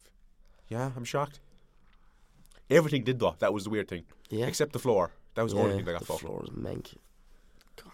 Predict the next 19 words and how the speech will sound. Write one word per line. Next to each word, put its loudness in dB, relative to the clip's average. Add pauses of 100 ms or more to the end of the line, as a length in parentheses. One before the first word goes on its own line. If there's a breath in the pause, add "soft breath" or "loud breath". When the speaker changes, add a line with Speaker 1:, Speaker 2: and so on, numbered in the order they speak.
Speaker 2:
the -20
floor -12
is -16
bad. -20 (1500)
Speaker 1:
"I -6
want -8
schnocked." -10 (120)
Speaker 2:
<laughs> -6
"I 0
want 0
sch-," -8
I -2
think -4
that's -4
the -10
title. -4 (120)
<laughs> 2
"I -2
want -2